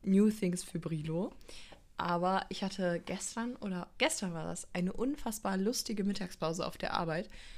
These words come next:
mit, äh, meinen Kollegen, mit einer Story, die ich bei New Things für Brilo gleich erzähle. Aber da wurden ganz viele Fragen so gestellt wie, äh, und darüber wollte ich mit dir auch reden, weil ich, mich das auch von dir interessieren würde. Jonathan,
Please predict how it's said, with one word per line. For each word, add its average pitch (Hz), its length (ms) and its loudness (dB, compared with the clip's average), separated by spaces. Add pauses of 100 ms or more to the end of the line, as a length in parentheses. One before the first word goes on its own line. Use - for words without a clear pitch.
(160)
mit, 190 280 2
äh, 170 120 2
meinen 170 260 0
Kollegen, 175 520 2 (200)
mit 190 120 2
einer 175 140 2
Story, 180 280 2
die 175 80 0
ich - 200 -4 (140)
bei 156 320 0
New 170 160 2
Things 160 300 -4
für 160 100 -2
Brilo 151 260 0
gleich 160 200 -2
erzähle. 160 420 -2 (380)
Aber 180 160 6
da 180 120 8
wurden 214 220 4
ganz 214 240 2
viele 208 180 0
Fragen 190 300 0
so 180 380 -2
gestellt 175 340 2
wie, 175 220 0 (680)
äh, 175 220 2
und 170 140 -2
darüber 190 300 4
wollte 190 120 2
ich - 80 -10
mit 190 140 -2
dir - 100 -2
auch - 220 -2
reden, 147 180 -4
weil 151 80 -2
ich, - 100 -8
mich - 200 -6
das - 180 -8
auch - 140 -2
von 185 180 0
dir 214 140 0
interessieren 151 460 -6
würde. 156 200 -4 (320)
Jonathan, 202 480 2